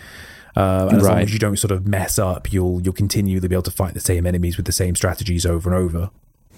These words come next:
Speaker 2: Got it. It also reminds me, the visuals remind me of some, it's like a mobile game as well, but I can't remember what it is.
Speaker 1: It's kinda like Geometry Wars, right?
Speaker 2: Yeah, Geometry Wars. That's it. That's what I'm thinking of.
Speaker 1: Yeah.
Speaker 2: I'm thinking of Geometry Wars,
Speaker 1: Yeah,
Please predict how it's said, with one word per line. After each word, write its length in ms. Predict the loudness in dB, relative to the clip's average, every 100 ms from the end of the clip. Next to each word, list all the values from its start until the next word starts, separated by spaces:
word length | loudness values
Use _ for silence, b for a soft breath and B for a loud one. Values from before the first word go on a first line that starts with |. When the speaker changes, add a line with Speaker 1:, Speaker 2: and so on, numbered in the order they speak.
| 0
Speaker 2:
Got 180 | 2 2
it. 140 | -4 -8 -20 _ B B
It 100 | 2
also 240 | 4 4
reminds 400 | 4 4 2 2
me, 80 | 2
the 100 | 2
visuals 380 | 0 0 0 2
remind 300 | 2 2 2
me 80 | 0
of 80 | -2
some, 340 | 0 0 0 -6 B B
it's 140 | -8
like 160 | -4 2
a 40 |
mobile 340 | 4 4 2 2
game 220 | 2 0
as 120 | 0
well, 140 | 0
but 100 | 0
I 60 | -2
can't 200 | -2 0
remember 160 | 0 0
what 80 | 2
it 80 | 2
is. 80 |
Speaker 1:
It's 80 | 4
kinda 140 | 4 4
like 100 | 2
Geometry 460 | 2 4 2 0
Wars, 320 | 0 0 0
right? 240 | 0 -2 -4 -14 b b
Speaker 2:
Yeah, 380 | 4 6 4
Geometry 480 | 4 2 2 0 2
Wars. 220 | 2 2
That's 280 | 0 -2 0
it. 200 | 0 0
That's 180 | -2 2
what 80 | 2
I'm 80 | 2
thinking 300 | -2 0 2
of. 60 |
Speaker 1:
Yeah. 160 | 2 2
Speaker 2:
I'm 60 | 2
thinking 240 | 2 2
of 80 | 2
Geometry 340 | 0 -2 -4 -6
Wars, 140 |
Speaker 1:
Yeah, 80 | 2